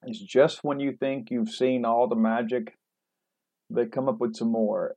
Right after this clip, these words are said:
And, uh, there's a lot of folks that were talking about Auburn. Auburn's a team of destiny, and, uh, and listen, give Auburn a lot of credit. I really thought they gave Mississippi State a much tougher game than most people anticipated. I thought Mississippi State would win maybe five two, five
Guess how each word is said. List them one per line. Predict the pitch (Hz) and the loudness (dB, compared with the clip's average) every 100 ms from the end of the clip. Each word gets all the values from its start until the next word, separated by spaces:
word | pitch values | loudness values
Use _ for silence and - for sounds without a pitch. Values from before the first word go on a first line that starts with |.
| 113 | -6
And, | 120 120 | -4 0
uh, | 113 113 110 101 | 2 2 0 0
there's | 123 120 | 0 0
a | 120 | -2
lot | 123 175 196 | -2 -2 -4
of | - | 0
folks | 147 143 - - | 2 2 -2 -6
that | 175 | -2
were | 117 | -2
talking | 117 123 120 | 0 0 0
about | 120 113 | 0 2
Auburn. | 113 135 147 151 143 | 4 4 2 -2 -4
Auburn's | 80 131 139 156 143 | 2 2 2 -2 -4
a | |
team | 135 151 151 | -4 -2 0
of | 143 123 | 0 0
destiny, | 135 139 139 - 139 135 139 | 2 2 2 -4 -4 -2 -2
and, | 127 120 110 _ _ _ _ _ - | -2 -4 -10 _ _ _ _ _ -8
uh, | 113 | -4
and | 107 120 | -2 2
listen, | 156 - 104 | 2 2 0
give | 131 131 | 2 8
Auburn | 135 113 117 | 8 8 6
a | |
lot | 110 113 | 6 4
of | |
credit. | 110 120 113 | 4 4 6
I | 107 | 6
really | 110 113 131 123 | 6 6 4 2
thought | 110 117 - | 4 2 4
they | 120 | 2
gave | 113 117 117 | 4 4 4
Mississippi | 113 110 110 120 113 | 2 -2 -4 -6 -6
State | 110 107 117 | -2 0 2
a | |
much | 113 120 127 - | 4 4 2 0
tougher | 139 127 123 | 2 2 0
game | 110 123 120 | 0 0 0
than | 113 113 | 2 4
most | 127 131 | 4 4
people | - 131 113 | 0 -4 0
anticipated. | 107 110 139 120 110 120 110 | -2 0 0 0 2 2 4
I | 175 226 | 4 4
thought | 220 165 143 | 2 0 0
Mississippi | 139 - 143 113 113 | -4 -6 -4 -4 -4
State | - 131 95 | 4 4 4
would | 120 | 4
win | 123 123 120 | 4 2 4
maybe | 120 117 | 2 2
five | 113 120 120 113 | 2 4 4 4
two, | - 123 | 0 0
five | 113 117 113 | 2 4 4